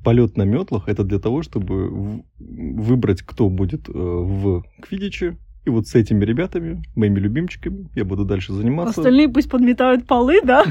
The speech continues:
Speaker 2: <laughs>
Speaker 1: <laughs> Ну, получается так.
Speaker 2: Зачем еще и метлы в
Speaker 1: Не, ну,
Speaker 2: таком
Speaker 1: серьезно,
Speaker 2: случае?
Speaker 1: мы, э, ни в книге,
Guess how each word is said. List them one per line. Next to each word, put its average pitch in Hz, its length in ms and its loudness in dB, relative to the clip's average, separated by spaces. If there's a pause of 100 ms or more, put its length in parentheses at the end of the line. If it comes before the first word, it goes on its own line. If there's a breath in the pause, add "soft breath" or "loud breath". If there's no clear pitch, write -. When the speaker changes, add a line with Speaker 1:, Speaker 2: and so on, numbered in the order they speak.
Speaker 2:
<laughs> - 120 0
Speaker 1:
<laughs> 659 140 2
Ну, 226 220 8
получается 147 680 2
так. - 320 -10 (1080 loud breath)
Speaker 2:
Зачем 269 360 -2
еще 262 200 -6
и 254 40 -4
метлы 233 420 -10
в - 60 -10
Speaker 1:
Не, 143 100 8
ну, 135 80 6
Speaker 2:
таком 113 100 -2
Speaker 1:
серьезно, 123 280 2
Speaker 2:
случае? 107 200 -2
Speaker 1:
мы, 113 200 2
э, 113 180 -4 (880)
ни 120 80 4
в 120 80 -4
книге, 120 540 -2